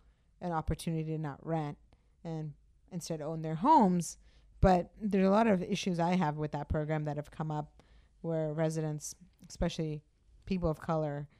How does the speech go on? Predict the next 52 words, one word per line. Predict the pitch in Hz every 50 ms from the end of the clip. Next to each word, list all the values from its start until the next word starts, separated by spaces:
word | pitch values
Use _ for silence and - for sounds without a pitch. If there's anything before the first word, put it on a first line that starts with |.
| _ _ _ _ _ _ -
um, | - 160 156 151 143 139 135 147
who | 156 165
have | 160 151
asked, | 156 - 165 180 190 175 165 - - -
"Hey, | - 277 294 240
why | 190 170 160 160 165
does, | 165 160 156 151 - - - - _ _ - - _ _ _ _ _ _ - _ _ -
why | 180 190 202
is | 208 214 190
it | 170 139 82
like | 123 123 123 -
that? | 127 82 71 - - _ _ _ _ _ _ _ -
You | 165
know, | 160 156 151 147
why | 156 160 170
can't | 165 - 170 160 -
we | 160 165 156
just | 151 160 156 147 - - - - - - 156 _ - -
<laughs> | - _ _ _ -
own | - 170 165 160
our | 160 151
home | 147 160 156 156 156 160 160 170
and | 156 147 143 143 156 160 -
build | - 160 156 147
equity | 147 147 - - 165 160 160 160 156
and | 151 151 151
then | 147 147 151 151 151 147 - _ _ _
pass | - 151 147 143 -
it | 156 147
down?" | 151 143 139 143 147 160 160
And | 156 151 151 _ _ _ - _ _ -
yeah, | 262 262 269 262 254
you | 240 233 233 220
know, | 196 175 160
I | 160 170
can | - - 175
see | - - - 196 185
the | 175 175
other | 165 151 156 151
point | - - 170 160 165 165 160
of, | 151 151 147 147
you | 165 165 160
know, | 156 151
we | 151 156 151
have | 165 156 -
to | - 156
make | 156 151 147
sure, | - - - 151 147 147 143 - _ _ _ _ _ _ _ _ -
you | 156 160 147
know, | 139 143
people | - 165 151 143 147 151
have, | 156 147 143